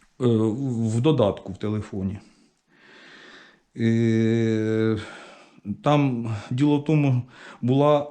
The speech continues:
указана адреса Укрпошти, і, я так розумію, вони, е, повинні були відправити його на міст,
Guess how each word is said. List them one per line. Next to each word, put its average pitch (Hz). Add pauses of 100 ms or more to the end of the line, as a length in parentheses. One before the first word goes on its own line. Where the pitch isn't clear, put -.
указана 139
адреса 139 (440)
Укрпошти, 131 (1500)
і, 135 (300)
я 135
так 135
розумію, 147 (140)
вони, 143 (420)
е, 113 (800)
повинні 139
були 139
відправити 139
його 135 (480)
на 127
міст, 131